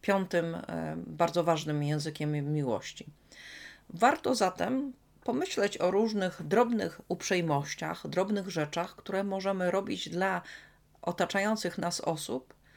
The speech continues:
po to, żeby właśnie nawet drobnymi gestami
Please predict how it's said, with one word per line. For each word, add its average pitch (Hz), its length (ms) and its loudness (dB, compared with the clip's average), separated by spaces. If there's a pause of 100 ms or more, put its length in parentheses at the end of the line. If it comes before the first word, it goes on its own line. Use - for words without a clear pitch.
(420)
po 247 140 0
to, 240 200 0
żeby 208 300 0
właśnie 208 420 0 (120)
nawet 277 340 0
drobnymi 196 520 0
gestami 143 600 -2